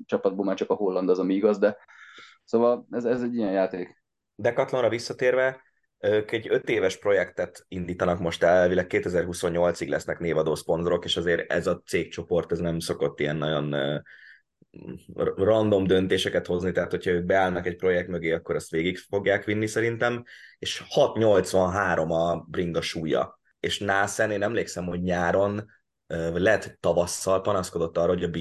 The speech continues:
Speaker 2: M C-től egyféle bringát kaptak csak,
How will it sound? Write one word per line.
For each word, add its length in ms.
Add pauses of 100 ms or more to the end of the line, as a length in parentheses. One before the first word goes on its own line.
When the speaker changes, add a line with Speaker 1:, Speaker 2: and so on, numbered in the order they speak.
(160)
Speaker 2:
M 40
C-től 580
egyféle 460
bringát 400
kaptak 380
csak, 380